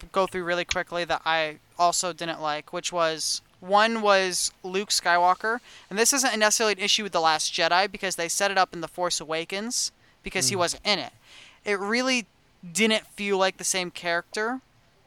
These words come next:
Speaker 1: and it's hard because you want the character to change, but you still need him to feel like the character.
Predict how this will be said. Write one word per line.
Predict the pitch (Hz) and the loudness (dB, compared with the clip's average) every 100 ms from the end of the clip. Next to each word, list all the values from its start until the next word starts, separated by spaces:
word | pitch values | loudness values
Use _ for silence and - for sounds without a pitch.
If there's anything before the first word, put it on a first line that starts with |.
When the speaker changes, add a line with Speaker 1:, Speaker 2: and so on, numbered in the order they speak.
| _ - - | _ -20 -2
Speaker 1:
and | 190 | 0
it's | 190 - | 0 -2
hard | - 233 247 226 | 2 6 6 4
because | 226 202 - | -2 -4 -4
you | 202 202 | -4 2
want | 240 254 | 2 2
the | |
character | - 233 226 208 | -4 -4 -4 -10
to | |
change, | 180 - 180 185 190 196 - | -4 -2 -2 -4 -6 -8 -10
but | |
you | 190 | -8
still | - 202 202 | -4 -2 -2
need | 196 | -4
him | 185 | -8
to | 165 | -10
feel | - 180 180 | -12 -10 -4
like | 185 185 | -2 -4
the | 185 | -8
character. | - 185 185 - 196 202 | -6 -6 -6 -8 -10 -10